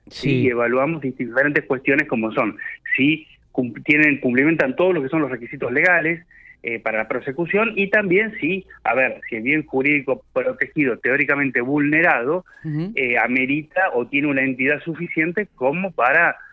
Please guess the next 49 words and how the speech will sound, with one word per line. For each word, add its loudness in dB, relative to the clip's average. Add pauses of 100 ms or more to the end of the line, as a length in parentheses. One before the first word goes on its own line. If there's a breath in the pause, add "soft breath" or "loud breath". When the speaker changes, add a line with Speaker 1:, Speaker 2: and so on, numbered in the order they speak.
(240 loud breath)
Speaker 2:
eh, 0
proseguir, 0
es 0
decir, -2
si -4
no -4
se -2
trata 0
de 2
un -2
caso 0
de 2
una -2
parvedad, 2
es -12
decir, -18
de -8
una -8
insignificancia -2 (260 loud breath)
a -2
la -2
vulneración, -4
¿no? -2
Speaker 1:
Est-, -4
está 0
bueno 2
esto, 0
está 0
bueno 2
aclararlo 2
también, 2
que 2
no 2
todas 2
las -2
infracciones -2
se -4
transforman 0
en 4
multa 2
que 2
tiene 2
que 2
pagar 4
el, -2
el, -2
Speaker 2:
No. 2
Speaker 1:
la 0
persona. -4